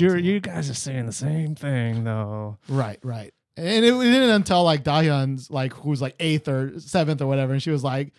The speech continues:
Speaker 2: trying to make it fun and try to make it happier, right?
Speaker 1: Yeah, you gotta, you gotta know how to, like, s-, make your words succinct.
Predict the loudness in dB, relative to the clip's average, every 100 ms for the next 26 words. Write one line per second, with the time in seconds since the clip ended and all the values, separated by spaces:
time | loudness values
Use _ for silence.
0 | _ -2 0 0 -2 -4 -4 -4 -4 -6
1 | -6 -6 -6 -6 -6 -6 -6 -8 -6 -8
2 | -8 -8 -8 -8 -8 -12 _ _ _ -4
3 | -2 0 -2 -2 -4 -6 -4 -2 0 2
4 | 2 0 -2 -4 -4 -4 -6 -8 -6 -8
5 | -12 _ _ _ -16 -16 -6 -2 0 0
6 | -4 -2 -2 -4 -8 -10 -10 -8 -6 -6
7 | -8 -14 -12